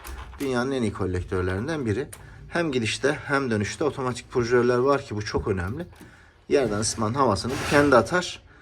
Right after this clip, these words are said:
Müşteri bunun havasıyla uğraşmaz. İnşaat aşamasında kırılmasın diye termometrelerini getirmedim. Burada gidiş ve dönüş sıcaklıklarını gösteren termometre modeli var arkadaşlar. Bu dönüşlere aktuatörler,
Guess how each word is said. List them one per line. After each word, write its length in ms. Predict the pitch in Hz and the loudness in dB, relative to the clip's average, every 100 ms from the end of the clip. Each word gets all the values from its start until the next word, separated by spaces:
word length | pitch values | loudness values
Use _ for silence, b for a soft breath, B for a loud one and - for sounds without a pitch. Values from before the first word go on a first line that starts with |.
| b b - | b b -8
Müşteri 400 | 135 - 131 139 | -6 0 0 2
bunun 220 | 123 143 | 0 0
havasıyla 500 | 127 113 104 147 156 | 0 0 0 2 4
uğraşmaz. 520 | 117 107 165 185 - B B B | 4 2 -4 -6 -8 B B B
İnşaat 380 | 180 - 180 180 | -2 4 4 4
aşamasında 500 | 175 175 160 165 160 | 2 2 0 -2 -2
kırılmasın 540 | - 160 156 147 156 | 0 -2 -2 -4 0
diye 120 | 151 | 0
termometrelerini 760 | 147 147 143 143 143 143 143 139 | 2 0 2 -2 2 2 2 2
getirmedim. 540 | 139 139 113 87 92 | 2 2 -4 -4 -4
Burada 260 | 110 113 123 B B B B | -4 -2 -4 B B B B
gidiş 300 | 131 135 - | -6 -4 2
ve 120 | 131 | 2
dönüş 220 | 120 127 127 | 2 0 -2
sıcaklıklarını 680 | 117 117 113 107 117 110 117 | 0 0 0 -4 -2 0 2
gösteren 460 | 127 127 123 170 | 0 0 -2 -2
termometre 640 | - 139 131 131 123 131 131 B B B - | 0 0 2 -2 2 2 2 B B B -10
modeli 420 | 110 127 117 101 | 2 4 6 4
var 140 | 90 82 | 2 -2
arkadaşlar. 760 | 80 80 80 80 - 180 - - B B B - - | -4 -6 -10 -10 -8 -8 -10 -20 B B B -14 6
Bu 180 | 185 170 | 6 6
dönüşlere 580 | 165 156 - 131 127 143 - - - - - - | 2 2 4 6 6 2 -8 -14 -14 -14 -14 2
aktuatörler, 1080 | 143 - 147 143 143 131 135 131 - - | 2 4 6 6 6 6 8 6 2 -6